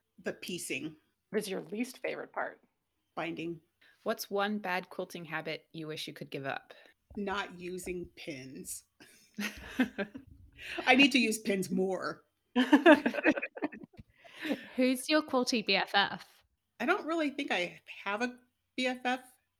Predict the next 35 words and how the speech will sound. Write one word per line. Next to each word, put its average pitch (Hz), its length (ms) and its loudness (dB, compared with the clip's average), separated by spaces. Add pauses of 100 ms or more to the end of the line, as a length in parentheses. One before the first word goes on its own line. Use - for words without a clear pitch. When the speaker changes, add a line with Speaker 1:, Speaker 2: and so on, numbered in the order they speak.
Speaker 1:
Throughout 196 260 -2
this 190 140 -4
process, 185 420 -2
I've 175 100 -4
made 160 160 -2
a 131 60 -6
lot 123 200 -8
of - 120 -12
quilty - 340 -14
friends. - 400 -12 (340)
Speaker 2:
So 202 60 0
the 196 80 -2
position 202 440 2
is 175 100 -6
still 180 220 0
open? - 280 -6 (400)
Speaker 1:
Yes, 185 220 -6
it - 160 -12
is. - 180 -12 (560)
Speaker 2:
<laughs> - 460 6 (380)
Who 294 140 8
is 302 180 4
your 233 160 6
quilty 208 380 0
crush? - 460 -4 (480)
Speaker 1:
Um, 247 360 -2 (200)
Ginny 185 300 0
Doan, 175 440 0 (480)
Missouri 180 280 -8
Star. 180 400 -8 (400)
Speaker 3:
What's 208 260 -4
your 226 80 -4
favorite 196 380 -2
recent 175 360 -4
make? - 360 -6